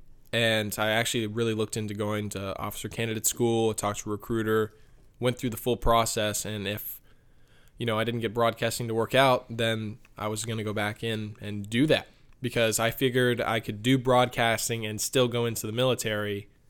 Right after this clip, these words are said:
and the other, the vice versa, probably not. I wouldn't be able to go into military, stop doing that, and then jump back into the broadcasting world.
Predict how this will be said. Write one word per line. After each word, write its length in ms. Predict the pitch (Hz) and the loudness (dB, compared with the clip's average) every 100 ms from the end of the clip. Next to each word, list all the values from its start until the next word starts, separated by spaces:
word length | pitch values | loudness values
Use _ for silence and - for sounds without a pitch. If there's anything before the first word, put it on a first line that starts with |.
| - - | -14 -4
and 440 | - 104 101 98 - - - - - | -2 -2 -6 -10 -16 -20 -20 -20 -6
the 140 | 117 | 0
other, 180 | 113 113 - | 0 0 -6
the 160 | 117 107 | -8 -6
vice 300 | 104 120 117 | 0 0 2
versa, 540 | 120 120 - 101 95 - | 2 2 2 -2 -6 -6
probably 300 | - 107 101 | -2 -2 -2
not. 260 | 101 101 95 | -6 -8 -10
I 40 | - | -10
wouldn't 200 | - 120 113 | -6 -4 -2
be 80 | |
able 140 | 110 104 | -4 -4
to 40 | |
go 140 | 104 104 | -6 -6
into 160 | 104 | -6
military, 680 | 107 113 107 - 104 98 95 | -4 -4 -4 -4 -4 -6 -8
stop 380 | - 117 107 - | -6 -2 -2 -2
doing 240 | 113 107 | -6 -4
that, 180 | 107 101 | -6 -8
and 80 | 95 | -8
then 120 | 101 | -10
jump 220 | 104 104 104 | -8 -8 -6
back 240 | 95 - | -6 -8
into 160 | 104 - | -14 -14
the 60 | |
broadcasting 600 | - 110 117 - - - - | -8 -8 -8 -12 -12 -12 -12
world. 220 | - | -14